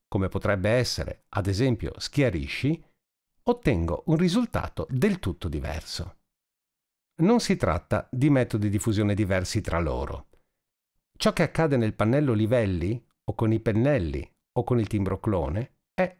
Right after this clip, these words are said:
universale. Succede lo stesso anche all'interno dei vari comandi. Un altro comando molto importante nella correzione del colore è applica immagine. Questo serve per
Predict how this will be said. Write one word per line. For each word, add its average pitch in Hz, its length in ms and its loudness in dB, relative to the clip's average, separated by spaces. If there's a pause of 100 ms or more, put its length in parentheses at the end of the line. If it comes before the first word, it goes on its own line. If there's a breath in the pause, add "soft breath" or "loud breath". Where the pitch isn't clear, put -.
universale. - 880 -2 (440)
Succede 147 480 2
lo 92 140 2
stesso - 600 -2
anche 170 320 2
all'interno 170 440 2
dei 127 140 0
vari 82 260 -2
comandi. 78 560 -6 (680)
Un 151 180 4
altro 170 260 2
comando 120 720 2
molto 139 280 2
importante 110 760 2
nella 90 240 -2
correzione 123 480 2
del 98 180 0
colore 98 640 -2
è - 240 -2
applica 120 640 -2
immagine. 78 760 -2 (640)
Questo 214 320 2
serve 87 440 0
per 92 500 -2